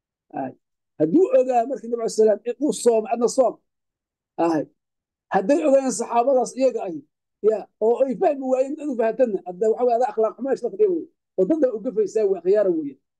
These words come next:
Waa fahmi waayey, waxa maanta fahamta wey. Waana kaa farda badnaayeen, sheekh. Waana kaa farda badnaayeen, kaana caqli badnaayeen, kaana xikmad badnaayeen wey. Kaana jeclay Nabi alayhi salaatu wasalaam wey. Ay. Markaas haddana waxaa la yaab,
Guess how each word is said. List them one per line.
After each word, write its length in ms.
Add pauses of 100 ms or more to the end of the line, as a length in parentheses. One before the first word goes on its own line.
(120)
Waa 120
fahmi 260
waayey, 320 (240)
waxa 180
maanta 240
fahamta 280
wey. 160 (160)
Waana 200
kaa 160
farda 220
badnaayeen, 360
sheekh. 180 (380)
Waana 180
kaa 180
farda 240
badnaayeen, 400
kaana 220
caqli 220
badnaayeen, 420
kaana 180
xikmad 240
badnaayeen 340
wey. 100 (320)
Kaana 200
jeclay 300
Nabi 200
alayhi 240
salaatu 300
wasalaam 340
wey. 140 (560)
Ay. 220 (460)
Markaas 300
haddana 280
waxaa 180
la 60
yaab, 200